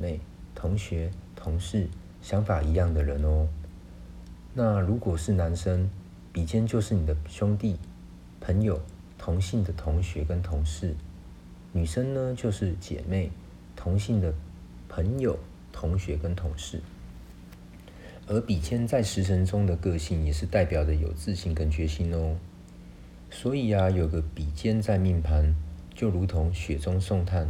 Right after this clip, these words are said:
事半功倍。因此，有没有比肩在命盘内，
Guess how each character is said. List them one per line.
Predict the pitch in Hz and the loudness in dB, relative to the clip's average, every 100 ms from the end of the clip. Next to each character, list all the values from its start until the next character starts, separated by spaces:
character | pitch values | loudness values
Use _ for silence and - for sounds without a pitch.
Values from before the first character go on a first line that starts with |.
| 71 | -2
事 | - 101 | -4 -2
半 | 92 90 | 0 2
功 | 78 78 76 | 2 2 2
倍。 | 82 76 - - - - - - - - - - | 2 0 -4 -12 -16 -18 -18 -16 -16 -16 -18 -6
因 | 139 | -2
此， | 151 - 85 | -2 -4 -2
有 | 82 78 | 0 4
没 | 78 | 4
有 | 95 | 4
比 | 92 80 | 4 0
肩 | 76 95 | 2 4
在 | 92 92 | 4 4
命 | 98 90 | 4 4
盘 | 82 80 | 4 4
内， | 90 | 4